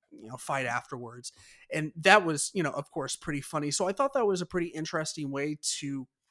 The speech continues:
kinda, like, dive into the, the action of the movie was, was just that one part. And then, of course,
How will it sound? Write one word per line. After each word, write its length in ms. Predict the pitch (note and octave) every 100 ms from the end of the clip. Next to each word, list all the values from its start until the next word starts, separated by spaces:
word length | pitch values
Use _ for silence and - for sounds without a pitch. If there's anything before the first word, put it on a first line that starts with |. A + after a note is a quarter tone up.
| -
kinda, 160 | D3 C3
like, 180 | C3 - _ _ _ _ - D#3+
dive 320 | B2+ C3+ C3+
into 640 | C3 C#3+ C3+ - C3+ C3 B2
the, 340 | B2+ A#2+ A#2+ A2+
the 120 | A#2+ -
action 540 | A#2+ B2+ - C3 B2+ C3
of 100 | A#2
the 80 | C3
movie 460 | C3 B2 B2+ B2 - - - - -
was, 240 | C3+ B2+ C#3+
was 240 | C#3+ B2
just 240 | C3+ -
that 160 | C3 A#2
one 220 | C3+ C3
part. 380 | - C3 B2+ C3+ _ _ _ _ _ _ _ - -
And 120 | F#3+
then, 160 | E3+ E3
of 140 | D#3+
course, 260 | F3 D#3